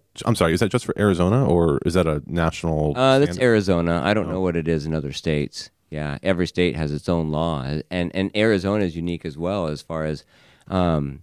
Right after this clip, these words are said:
Speaker 2: whether or not the child gets to adopt from the biological parent. Because in some states,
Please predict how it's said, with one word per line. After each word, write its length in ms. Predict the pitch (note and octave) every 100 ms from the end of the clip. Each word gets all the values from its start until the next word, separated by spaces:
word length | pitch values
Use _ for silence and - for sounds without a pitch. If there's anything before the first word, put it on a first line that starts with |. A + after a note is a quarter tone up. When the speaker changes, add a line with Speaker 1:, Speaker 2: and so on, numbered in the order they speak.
| _
Speaker 2:
whether 300 | F#2 F#2 F2
or 40 |
not 260 | E2+ D#2+ -
the 80 | D#2
child 320 | - D#2+ D#2+
gets 180 | D#2 -
to 100 | D#2
adopt 460 | D2 E2 D#2 - _
from 300 | E2+ D2+ D2
the 80 |
biological 600 | C#2+ D2+ D2+ D2 C#2+ C#2+ -
parent. 400 | C#2 C#2 C2+ - _ _ _ _ _ _
Because 440 | - F2+ F#2+ F2+ C#2+
in 140 | F2
some 260 | E2 F#2+ A2+
states, 460 | - D#2+ E2 -